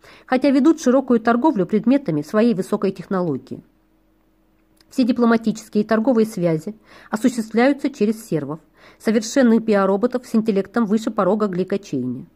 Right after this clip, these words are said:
Для защиты своего галактического сектора Лаона Эо нанимают расы-защитники – из которых известны две – Драоми,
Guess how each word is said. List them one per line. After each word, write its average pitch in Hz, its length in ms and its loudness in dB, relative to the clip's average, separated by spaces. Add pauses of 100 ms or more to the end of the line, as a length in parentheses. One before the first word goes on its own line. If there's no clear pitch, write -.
(520)
Для 226 160 2
защиты 262 340 0
своего 247 280 2
галактического 226 680 -2
сектора 220 500 -8 (140)
Лаона 220 480 2
Эо 277 280 0 (420)
нанимают 233 520 2
расы-защитники – 214 1000 -4 (340)
из - 140 -4
которых 254 440 0
известны 247 420 0
две – 151 320 -6 (400)
Драоми, 180 580 0